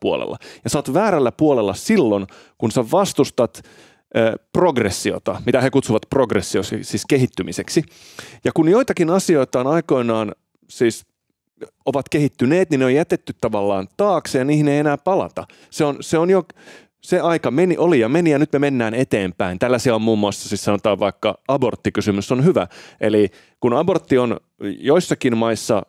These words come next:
laillista, niin ajatellaan, että se asia on ratkaistu. Me emme koskaan enää palaa siihen,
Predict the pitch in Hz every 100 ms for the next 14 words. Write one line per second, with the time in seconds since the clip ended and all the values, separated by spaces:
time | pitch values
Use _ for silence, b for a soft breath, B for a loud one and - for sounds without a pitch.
0 | _ 104 147 202 175 151 - 135 107 113
1 | 123 143 156 139 127 113 107 104 - 117
2 | 165 156 - - 131 131 113 120 151 151
3 | - 95 73 - 110 - - 120 143 -
4 | 202 202 - 139 127 98 - 110 107 92
5 | - 123 113 90 80 - 85 82 95